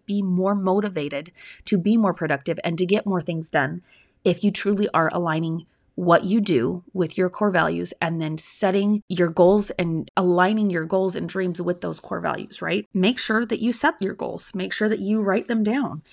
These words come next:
That's part of planning out your day, is you're writing down the goals, the things that you want to accomplish that day.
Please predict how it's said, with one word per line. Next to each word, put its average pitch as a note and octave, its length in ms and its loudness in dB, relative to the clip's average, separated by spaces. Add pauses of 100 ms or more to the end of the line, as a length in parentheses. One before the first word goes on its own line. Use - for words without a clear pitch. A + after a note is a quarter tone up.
(300)
That's G3 200 2
part G#3+ 260 2
of A3 80 -2
planning G#3 280 0
out G#3 80 -4
your G#3 120 -2
day, A#3+ 140 -2
is E3+ 180 -2
you're D#3+ 100 -4
writing F#3 340 0
down G3 220 0
the F#3+ 60 -4
goals, F#3+ 280 -4
the E3+ 60 -6
things G#3+ 300 -4
that A3 80 -6
you F3+ 160 -2
want G3+ 220 0
to G#3 40 -2
accomplish G#3+ 460 -8
that - 160 -8
day. C#3+ 180 -10